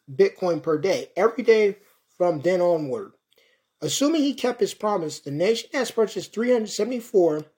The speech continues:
Bitcoin B T C since that time. Since Bitcoin has appreciated a hundred twenty-eight percent since last year, El Salvador overall investment since that time has been forty-five percent, making up for much of its earlier losses.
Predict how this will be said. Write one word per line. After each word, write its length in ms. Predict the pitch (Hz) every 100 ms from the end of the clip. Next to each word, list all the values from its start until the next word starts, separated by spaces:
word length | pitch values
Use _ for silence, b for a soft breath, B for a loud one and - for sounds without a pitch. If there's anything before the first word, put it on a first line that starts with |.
| _ _ _ _
Bitcoin 800 | 123 196 226 - 196 165 147 151 - _ _ _ _ _ -
B 160 | 190
T 180 | 226 254
C 260 | 247 220 190
since 360 | - 180 - -
that 220 | 165 165
time. 380 | - 220 156 113
Since 280 | - 226 226
Bitcoin 500 | - 226 277 269 254
has 240 | 226 208
appreciated 400 | 165 - 226 202
a 40 | 165
hundred 240 | 202 196
twenty-eight 380 | - 196 180 170
percent 260 | - 202 175
since 260 | - 135
last 300 | 170 147 139
year, 260 | 185 139 - - _ _ -
El 160 | 214
Salvador 360 | 240 254 233 226
overall 340 | 190 240 220
investment 420 | 202 180 170 170 143
since 260 | 202 214
that 220 | - 208
time 200 | 185 175
has 180 | 165 143
been 380 | 139 160 143 135 b b b
forty-five 500 | 185 262 - 262 254
percent, 340 | 208 214 180
making 280 | 190 196 196
up 140 | 185
for 180 | - 156
much 320 | 143 190 220 190
of 140 | 180
its 180 | 180 -
earlier 340 | 165 170 156 160
losses. 500 | 208 160 120 110